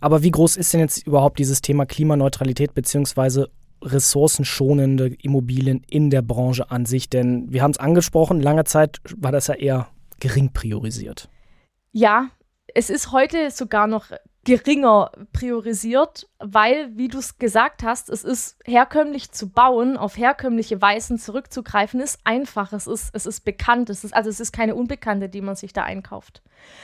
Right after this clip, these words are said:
Speaker 2: Aber wenn wir alle so denken, dann kommen wir nicht weiter, dann können wir in zehn Jahren uns nochmal zum Podcast treffen und ich sag genau die gleichen Sachen, äh, weil wir dann eben stehen bleiben und genau das will ich ja nicht und das wollen wir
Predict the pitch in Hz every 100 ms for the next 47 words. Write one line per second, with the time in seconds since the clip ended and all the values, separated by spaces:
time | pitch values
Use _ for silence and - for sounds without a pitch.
0 | - - 233 220 240 - _ 214 233 262
1 | 269 233 277 311 311 247 262 311 285 269
2 | 262 277 269 254 - 240 240 269 233 226
3 | 269 247 247 233 277 285 262 269 254 254
4 | 277 285 277 - 247 277 277 262 240 -
5 | 240 247 240 233 - 277 277 247 254 285
6 | - 240 262 277 240 247 285 320 - -
7 | - - 233 262 233 262 247 247 247 262
8 | - 262 277 233 226 226 226 240 254 247
9 | 240 233 214 262 233 285 269 220 214 226
10 | 214 214 226 220 214 196 247 269 254